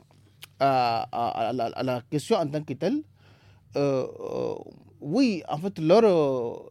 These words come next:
élément de langage, c'est-à-dire que, euh, leurs clients sont, euh, blancs comme neige et, pour conséquent, c'est eux qui doivent, euh, dé-, déloger à l'État. Mais en réalité,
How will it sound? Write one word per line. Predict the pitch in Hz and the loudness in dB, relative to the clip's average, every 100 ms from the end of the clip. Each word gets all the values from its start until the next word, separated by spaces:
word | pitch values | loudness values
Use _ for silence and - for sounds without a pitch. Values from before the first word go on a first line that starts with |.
| - | -2
élément | 160 175 208 | 0 2 2
de | 156 | 2
langage, | 143 147 185 226 240 - _ _ - | 2 6 6 6 2 -12 _ _ -20
c'est-à-dire | - 143 147 208 - | -10 -6 -2 -2 0
que, | 165 175 185 - | 0 2 0 -2
euh, | 143 | 0
leurs | 147 180 - | 2 2 0
clients | 156 147 160 165 175 - _ _ _ | -2 0 0 -2 -6 -14 _ _ _
sont, | - - 170 156 139 135 - | -10 -2 0 2 0 -2 -4
euh, | 127 127 123 | -4 -4 -2
blancs | 143 170 185 | 0 2 0
comme | 190 180 151 | -2 0 2
neige | 185 214 175 | 4 4 2
et, | - 170 | -2 -2
pour | 165 147 | -2 -4
conséquent, | 143 147 175 | -6 -4 -4
c'est | 170 165 208 | -4 -2 0
eux | |
qui | 196 170 | 0 4
doivent, | 175 160 | 4 4
euh, | 139 | 2
dé-, | 131 | 0
déloger | 127 139 147 165 | -2 -2 2 2
à | 131 | 2
l'État. | 117 110 - _ _ _ - | -2 -6 -8 _ _ _ -6
Mais | 233 | 0
en | 254 | 4
réalité, | 254 254 233 311 254 202 | 4 4 2 2 2 2